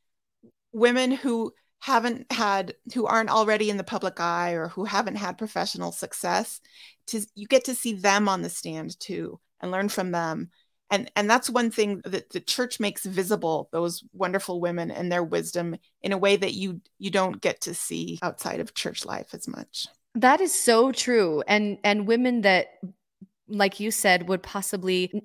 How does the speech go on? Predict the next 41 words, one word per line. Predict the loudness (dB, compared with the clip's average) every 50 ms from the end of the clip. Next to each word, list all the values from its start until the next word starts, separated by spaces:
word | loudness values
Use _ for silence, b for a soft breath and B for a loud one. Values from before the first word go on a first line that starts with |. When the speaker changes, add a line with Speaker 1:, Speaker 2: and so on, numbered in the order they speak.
| -4 -2
Speaker 2:
never | 2 4 4 6 6 4
get | 4 4 4 4
up | 4 4 0 -4
to | -6 -4
do | -4 -4 -4
public | -2 -2 -2 -2 -2 -4 -4
speaking, | -6 -6 -6 -6 -4 -2 -2 0 0 2 2
that | 2 2 2 0
would | -2 -2 -2 0
never | 2 2 2 2 2 0 0 0
want | 0 0 0 -2 -2 -2
to | -4 -4 -4
be | -4 -6 -12 -8 -6 -4 -4 -2 -2 -4 -4 -4
in | -4 -6 -2
front | 0 0 0 0 0
of | -2
people, | -4 -6 -4 -2 0 0 2 2 2
or | 2 2 0 -2 B B B B B B _ -6 2 2
that | 2 4 4
the | 2
church | -2 0 0 -2 -2 -2 -4 -4
provides | -4 -2 0 2 2 2 0 -2
them | -2 -4
with | -2 -2
opportunities | -2 -2 -2 -4 -6 -6 -6 -4 -4 -2 -2 -2 -4 -4 -6 -8
to | -6 -6 -6
grow | -8 -8 -8 -4 0 2 4 6 6 6 4
in | 2 0 -2 -4 -2 0
all | 2 4 6 6 6 6 4 4
areas | 4 4 4 2 2 0 0 -2 -2 -4
of | -8 -6 -4
their | -2 -2 0
life, | 0 -2 -2 -2
and | -4 -4 -4 -6 B B B B B B _ -2
working | -2 0 0 0 0 0
with | 0 0 -2
small | -2 -2 -2 0 0 0 -2
children, | -2 -4 -4 -2 -2 0 0 0 0 -2
working | -2 -4 -2 -2 -2 -2
with | -2 -2 -2 -2
youth, | -2 0 2 4 4 4 2 0 -4